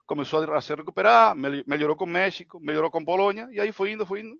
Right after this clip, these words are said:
até chegamos na final de ontem, que, bom, foi, vocês devem ter visto, foi um espetáculo. Eu não lembro de uma final de Copa do Mundo, de um três a três,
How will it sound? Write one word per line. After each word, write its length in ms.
até 280
chegamos 400
na 80
final 260
de 80
ontem, 260
que, 140
bom, 240
foi, 240
vocês 260
devem 160
ter 100
visto, 260
foi 260
um 80
espetáculo. 540
Eu 100
não 180
lembro 520
de 60
uma 140
final 260
de 80
Copa 160
do 60
Mundo, 320
de 200
um 120
três 340
a 60
três, 380